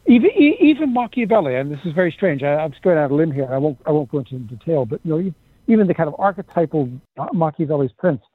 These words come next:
is not a hundred per-, I mean, he was known as an atheist, and, um, perhaps he was, but, um, you know, in some ways it, it, it's, it's consistent with some forms of, of Christian faith. Um, the idea that, you know,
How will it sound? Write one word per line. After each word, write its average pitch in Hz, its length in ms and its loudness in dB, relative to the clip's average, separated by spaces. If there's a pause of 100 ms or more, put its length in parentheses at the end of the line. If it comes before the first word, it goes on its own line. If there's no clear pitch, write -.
(400)
is 165 140 2
not 233 260 0
a 254 60 -12
hundred 254 380 -4
per-, 233 120 -4
I 539 60 0
mean, 143 200 2
he 143 100 -10
was 135 120 -6
known 135 200 -2
as 110 80 -10
an 123 100 -4
atheist, 131 460 -4
and, 127 80 -10
um, 151 200 -10 (100)
perhaps 135 220 -4
he 135 60 -4
was, 127 300 2 (580)
but, 156 240 2 (180)
um, 147 360 -4 (400)
you 277 160 -6
know, 170 140 0
in 165 140 -6
some 208 120 2
ways 202 240 0
it, 254 220 -2
it, - 160 -4
it's, - 180 -6 (160)
it's 180 200 -2 (260)
consistent 185 480 -6
with 156 180 -2
some 165 180 2
forms 160 360 2
of, 135 140 -6 (580)
of - 120 -4
Christian - 420 -2 (120)
faith. 117 200 -4 (200)
Um, 151 520 -2
the 160 100 4
idea 151 260 2
that, 127 200 -6
you 165 100 -4
know, 139 340 -4